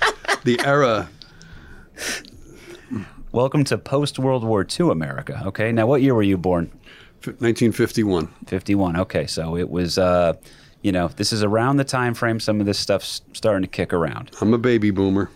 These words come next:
Speaker 1: That's <laughs> well, uh, nothing wrong with it either, too. Uh,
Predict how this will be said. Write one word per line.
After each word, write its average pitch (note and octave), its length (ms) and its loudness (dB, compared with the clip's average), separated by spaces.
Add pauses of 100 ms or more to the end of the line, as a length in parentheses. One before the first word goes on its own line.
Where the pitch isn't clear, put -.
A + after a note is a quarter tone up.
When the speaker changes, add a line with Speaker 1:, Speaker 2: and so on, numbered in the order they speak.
(120)
Speaker 1:
That's F2 220 -2
<laughs> C#3+ 1800 -4
well, G#2 240 2
uh, G#2 320 4
nothing C#3 360 0
wrong F2+ 180 2
with - 140 -6
it F2 80 0
either, E2+ 240 -2
too. E2+ 400 -2
Uh, F2+ 420 -2